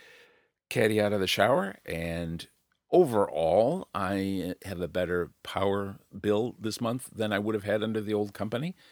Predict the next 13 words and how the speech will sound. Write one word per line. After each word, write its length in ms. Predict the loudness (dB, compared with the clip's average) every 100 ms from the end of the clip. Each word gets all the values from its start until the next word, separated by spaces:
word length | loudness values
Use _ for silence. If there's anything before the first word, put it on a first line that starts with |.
| _
just. 420 | -2 0 0 -6 -12 _ -20 -20 _ _ _ _ _ _ -4
And 760 | 0 2 2 2 0 -2 -4 -10 -14 -14
so 440 | -6 0 2 2 -2
in 200 | -2 0
those 480 | 2 0 -2 -6 -8 -12 -8
senses, 560 | -2 -2 -2 -4 -6 -10 -20 -20 _
you 60 | -6
know, 80 | -2
things 300 | 0 0 2
are 220 | 2 0 -8 _
okay. 800 | 0 2 0 -6 -4 -4 -8 -14 _ _ _ _ _ _ _ 0
Now, 180 | 4 6
we, 400 | 6 4 0